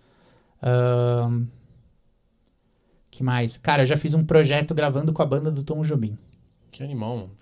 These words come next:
Speaker 1: Pra publicidade. Fiz muita coisa pra publicidade. Já fiz, foi, esse foi o lançamento do Jeep Renegade. A gente fez, gra-, regravou Águas de Março com a banda do Tom Jobim e uma no-, narração do Frejá.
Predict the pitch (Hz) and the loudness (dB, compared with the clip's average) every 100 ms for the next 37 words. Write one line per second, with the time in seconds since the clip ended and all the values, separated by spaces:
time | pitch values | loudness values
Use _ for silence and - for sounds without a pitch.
0 | _ 131 135 131 131 135 123 - 151 147 | _ -4 -2 -4 -4 -4 -4 -2 -2 4
1 | 170 180 147 135 123 123 123 120 120 123 | 4 4 0 0 -2 -4 -6 -6 -4 -2
2 | 107 107 - - - - _ _ 120 113 | -2 -4 -10 -20 -20 -20 _ _ -6 -6
3 | - 127 131 123 - - - _ 131 135 | -8 -8 -8 -8 -12 -16 -20 _ -2 0
4 | 135 - - 147 147 147 156 143 147 135 | 0 -2 0 2 2 0 0 -2 -2 -2
5 | 135 139 131 147 156 123 117 110 113 117 | -2 -2 -2 -2 -2 -2 -2 -2 -4 -2
6 | 123 120 - - - _ _ _ 131 131 | -4 -4 -10 -18 -20 _ _ _ -4 -2
7 | 147 139 131 151 156 151 139 131 135 160 | 0 2 2 2 2 2 0 0 0 -2
8 | 160 175 151 127 123 151 185 185 160 156 | -4 -6 -4 -2 0 4 6 4 2 0
9 | 151 135 123 151 165 160 156 151 143 147 | 0 -2 -2 0 2 2 -2 -6 -8 -6
10 | 143 139 139 139 135 135 131 - 143 123 | -6 -4 -4 -4 -4 -6 -6 -4 -4 -2
11 | 107 | -4